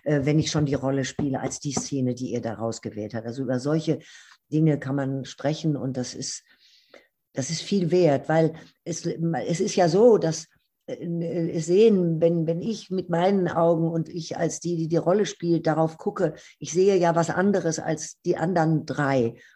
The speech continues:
Und wenn, je mehr m-, Leute drauf gucken, desto mehr kann man sehen eigentlich, ne? Und es bereichert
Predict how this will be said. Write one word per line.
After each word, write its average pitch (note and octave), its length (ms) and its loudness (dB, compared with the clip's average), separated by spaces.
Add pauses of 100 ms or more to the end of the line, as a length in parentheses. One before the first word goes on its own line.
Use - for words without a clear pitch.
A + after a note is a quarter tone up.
Und E3 260 -4
wenn, D#3 280 2
je E3 140 4
mehr F3 340 4
m-, E3 440 -6
Leute E3+ 400 2
drauf E3+ 280 0
gucken, F3+ 260 -2
desto E3+ 240 0
mehr F3 240 4
kann F3 180 -2
man D3+ 160 0
sehen F3 360 -2
eigentlich, B2+ 580 -8
ne? D#3 140 -6
Und D#3+ 120 -4
es - 80 -18
bereichert C#3 580 -2